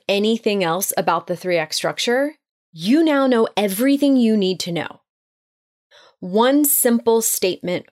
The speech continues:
for each act. All right, you may be thinking,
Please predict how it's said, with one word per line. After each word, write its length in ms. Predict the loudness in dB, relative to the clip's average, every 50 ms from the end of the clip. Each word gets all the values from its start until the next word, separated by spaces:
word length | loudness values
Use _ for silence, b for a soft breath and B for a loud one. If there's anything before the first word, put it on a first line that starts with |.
| _ -20
for 480 | -12 -4 -2 0 0 0 0 -4 -8 -14 _ _
each 360 | -8 -8 -8 -6 -6 -6 -6 -8 _ _ -8
act. 460 | -8 -8 -10 -14 _ -20 -20 -20 -20 _ _ _ _ _ _ _ _ _ _ _ _ _ _ _ _ _ -8 -4
All 80 | -4
right, 120 | -4 -2 -2
you 120 | 0 2
may 120 | 2 2 2
be 140 | 2 0
thinking, 380 | 0 0 0 0 0 -2 -4 -4